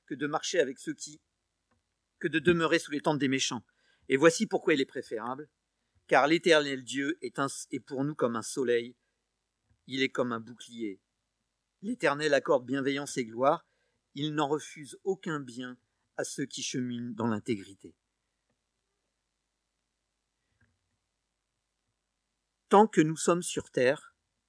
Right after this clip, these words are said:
notre relation avec Dieu ne sera ni parfaite, ni exceptionnelle. Il y aura des hauts et des bas. Il y aura des temps d'oasis et des temps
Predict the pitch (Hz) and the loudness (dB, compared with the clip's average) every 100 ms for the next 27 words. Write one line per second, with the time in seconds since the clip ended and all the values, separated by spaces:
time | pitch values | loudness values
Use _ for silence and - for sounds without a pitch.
0 | _ _ _ _ _ _ _ _ - 123 | _ _ _ _ _ _ _ _ -12 -10
1 | - 180 175 156 - 127 110 _ _ 143 | -8 -2 -2 -2 -8 -10 -12 _ _ -10
2 | 147 123 98 90 80 _ _ _ _ _ | -6 -6 -8 -20 -20 _ _ _ _ _
3 | _ - 214 - 139 104 92 _ _ _ | _ -6 -4 -2 -2 -2 -4 _ _ _
4 | _ 113 117 180 190 - - 110 _ _ | _ -10 -4 -2 0 0 -2 -12 _ _
5 | _ _ _ - 120 170 180 - 143 - | _ _ _ -12 -6 -4 -4 -4 -8 -6
6 | 127 95 _ _ _ _ _ _ _ _ | -12 -12 _ _ _ _ _ _ _ _
7 | _ _ _ _ _ _ _ _ _ _ | _ _ _ _ _ _ _ _ _ _
8 | _ _ _ _ _ _ _ _ - 156 | _ _ _ _ _ _ _ _ -4 6
9 | 170 165 170 160 160 160 147 131 107 - | 10 12 12 10 10 8 8 6 4 0
10 | _ _ _ _ _ _ _ _ _ _ | _ _ _ _ _ _ _ _ _ _
11 | _ _ _ _ _ - 147 160 147 147 | _ _ _ _ _ -8 8 12 12 12
12 | 202 - _ _ _ _ - 156 185 185 | 10 4 _ _ _ _ 4 8 10 12
13 | 180 160 131 160 - - _ _ _ _ | 12 12 12 0 0 -4 _ _ _ _
14 | _ 135 143 160 - 165 160 | _ 2 6 6 8 6 6